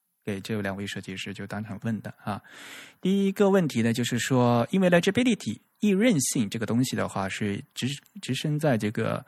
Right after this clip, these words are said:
文字里头的嘛，所以我想问他们，就是说他们各自的这个书写系统里面有没有就是对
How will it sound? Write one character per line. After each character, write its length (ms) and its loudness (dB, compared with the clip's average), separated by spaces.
文 160 4
字 120 2
里 140 -4
头 160 -12
的 100 -6
嘛， 160 -4
所 100 6
以 120 6
我 140 4
想 200 4
问 200 4
他 120 2
们， 80 4
就 120 2
是 80 2
说 80 4
他 180 2
们 160 2
各 200 4
自 180 0
的 160 4
这 300 2
个 380 0
书 200 -2
写 160 0
系 180 -2
统 220 0
里 120 -2
面 360 -2
有 180 0
没 360 2
有 220 2
就 160 -4
是 240 -4
对 120 6